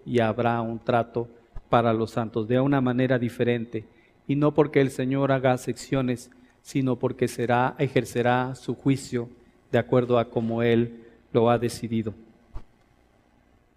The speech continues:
También dice que, eh, su segunda venida, como leíamos,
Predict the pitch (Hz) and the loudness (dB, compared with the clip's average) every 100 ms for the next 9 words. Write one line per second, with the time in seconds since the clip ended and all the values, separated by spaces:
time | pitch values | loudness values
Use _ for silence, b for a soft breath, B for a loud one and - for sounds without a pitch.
0 | _ _ _ _ _ _ _ - 131 147 | _ _ _ _ _ _ _ -2 2 4
1 | 160 160 147 160 156 143 131 127 78 78 | 4 0 0 0 6 8 8 4 0 -4
2 | 78 - - - - - - - 151 - | -6 -10 -16 -18 -20 -16 -14 -4 0 2
3 | 139 160 165 147 139 151 160 156 - 135 | 2 4 6 6 6 4 4 4 4 2
4 | 131 135 143 151 156 165 | 4 4 4 2 0 -4